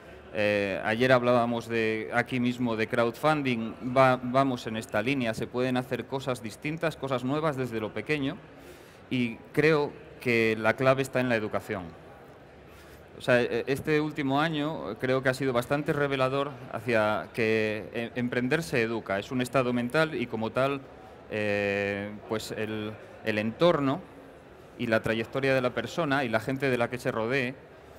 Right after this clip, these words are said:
eh, es, es crítico para que sea así o no.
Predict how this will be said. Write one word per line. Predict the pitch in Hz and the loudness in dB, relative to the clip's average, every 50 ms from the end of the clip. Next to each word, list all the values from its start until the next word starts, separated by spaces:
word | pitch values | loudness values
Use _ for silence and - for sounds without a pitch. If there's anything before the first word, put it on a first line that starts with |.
| - - - - - - - - - - - - - - - - - | -20 -20 -20 -20 -20 -20 -20 -20 -20 -20 -20 -20 -20 -20 -20 -10 -4
eh, | - 110 107 104 80 - | 0 2 2 2 2 0
es, | 110 113 107 - - - | -2 -2 -2 -4 -6 -6
es | 120 - - | -8 -8 -6
crítico | - 147 139 131 - - 101 - 95 92 90 - - - - - - - - | -4 0 0 0 0 -2 -6 -6 -6 -8 -8 -10 -16 -20 -20 -20 -14 -6 0
para | 107 104 107 104 - | 0 2 2 2 0
que | 117 | -2
sea | - - 131 135 127 120 | -4 0 2 4 6 6
así | 117 - - - 139 143 135 | 4 2 -2 -4 -2 0 0
o | 113 110 110 | 0 0 0
no. | 110 107 95 | -2 -4 -4